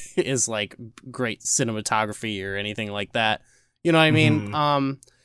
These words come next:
Speaker 1: and I think the main visual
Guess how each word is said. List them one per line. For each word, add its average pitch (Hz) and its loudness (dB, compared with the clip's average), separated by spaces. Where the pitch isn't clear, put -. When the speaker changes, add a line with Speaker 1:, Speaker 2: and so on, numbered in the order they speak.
Speaker 1:
and 147 2
I 143 6
think 151 0
the 139 2
main 120 0
visual 107 -2